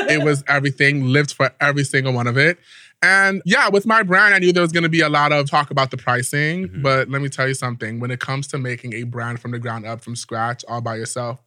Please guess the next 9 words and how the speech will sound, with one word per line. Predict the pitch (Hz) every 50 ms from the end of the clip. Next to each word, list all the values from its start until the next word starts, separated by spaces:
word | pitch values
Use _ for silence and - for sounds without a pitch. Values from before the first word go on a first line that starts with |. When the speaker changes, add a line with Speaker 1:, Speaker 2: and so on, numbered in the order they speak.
| _ -
Speaker 1:
things | _ - 131 127 127 127 123 123 - -
cost | - - 117 104 92 117 - -
money. | 117 117 120 113 113 110 107
And | 107
I | 107
feel | 110 - 139
like | 123 117 113
that's | 123 110 113 - -
where | 127 120 117 117 110